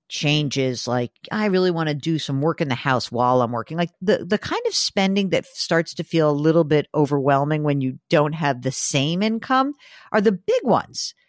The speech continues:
So if you need a car, get the car now. If you need to do the house stuff, do the house stuff now. Just, like, try to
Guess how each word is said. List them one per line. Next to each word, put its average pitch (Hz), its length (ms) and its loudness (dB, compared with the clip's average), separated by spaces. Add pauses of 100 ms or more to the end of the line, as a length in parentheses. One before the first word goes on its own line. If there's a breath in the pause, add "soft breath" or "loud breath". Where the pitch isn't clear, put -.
So 208 220 4
if 175 120 2
you 147 100 0
need 175 220 2
a 262 40 4
car, 277 480 4
get 277 200 0
the 453 80 -2
car 466 280 6
now. 139 360 4
If 139 160 -2
you 226 40 4
need 233 260 2
to 233 100 -12
do 262 120 0
the 294 120 2
house 330 240 0
stuff, - 260 -2
do 302 140 4
the 381 80 4
house 453 240 -2
stuff - 320 -2
now. 147 260 2 (460 loud breath)
Just, 285 180 -2
like, 277 220 -4
try 240 180 0
to 202 220 4